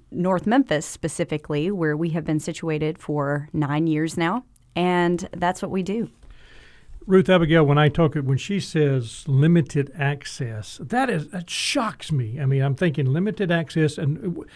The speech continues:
Speaker 2: I know what that means, but I'm not thinking, I'm thinking that the, the, literally our listeners don't know what that means when we say limited access. Explain that.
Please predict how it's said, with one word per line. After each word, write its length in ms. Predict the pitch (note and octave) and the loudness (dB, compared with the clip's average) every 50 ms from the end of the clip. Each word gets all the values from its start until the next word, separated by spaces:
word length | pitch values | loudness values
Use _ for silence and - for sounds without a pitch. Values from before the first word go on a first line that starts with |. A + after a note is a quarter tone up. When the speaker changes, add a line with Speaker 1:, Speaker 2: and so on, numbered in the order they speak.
| - - - | -14 -2 4
Speaker 2:
I 120 | F3 F3 | 6 8
know 160 | E3 F#3+ B3+ | 8 8 8
what 180 | C#4 C#4+ C4 C4 | 8 6 4 4
that 180 | A#3 A#3 G#3+ F3+ | 4 0 2 4
means, 320 | F#3 F#3 F3+ F3 F3+ E3+ | 4 4 4 4 4 2
but 160 | - E3 D3 | 0 0 0
I'm 80 | D3 D3+ | 2 2
not 220 | F3 F#3+ F#3+ - _ _ _ _ | 0 -2 -4 -6 _ _ _ _
thinking, 480 | - F#3+ E3 C3+ E3+ D#3+ D3+ C#3+ C3+ - - - _ _ _ _ _ | -4 -4 -4 -2 -2 -2 0 -2 -2 -4 -8 -18 _ _ _ _ _
I'm 60 | _ - | _ -4
thinking 220 | G#3+ F3+ F#3 E3 | -4 -2 0 0
that 120 | D3+ C#3 | 0 0
the, 180 | C3 C#3 C3 C3 - - - | 0 -2 -4 -4 -6 -8 -6
the, 100 | - C#3 | -2 0
literally 460 | C3+ C#3 E3 E3+ D#3 C#3 C3+ C3 B2+ | 2 2 2 4 4 4 4 4 2
our 80 | B2 B2 | 2 2
listeners 460 | C3 D#3 - - - C#3 B2 A#2+ A#2 | 2 0 0 0 0 -2 -2 0 -2
don't 400 | A#2+ A2 G2+ - D3+ C#3+ D#3 E3+ | -4 0 4 4 4 4 4 2
know 100 | D3+ C#3+ | 2 2
what 200 | C#3 C3 C#3+ B2+ | 4 4 4 2
that 180 | - C#3 C3 A#2+ | 2 0 0 0
means 240 | B2+ B2 A#2+ - - | 0 0 0 -2 -2
when 180 | B2+ A#2+ A#2 | -2 -2 0
we 120 | A#2 C#3+ C#3+ | 0 -2 -2
say 340 | C#3+ - - C#3 B2+ C3 B2 | -4 -2 -2 -2 -2 0 -2
limited 580 | B2 A#2+ B2+ D3+ F3 F#3+ G3+ G3+ - F#3 E3 | 0 2 2 2 4 2 0 0 -2 -2 -2
access. 520 | D3 C#3 C#3 C3+ - - C#3+ B2+ A2+ - - | 0 -2 -2 -4 -4 -4 -4 -4 -4 -4 -8
Explain 460 | C3+ - - - - C#3 C3 A#2+ A2+ | -14 -16 -16 -10 -6 -4 -4 -4 -4
that. 140 | G#2+ A2+ B2+ | -6 -8 -12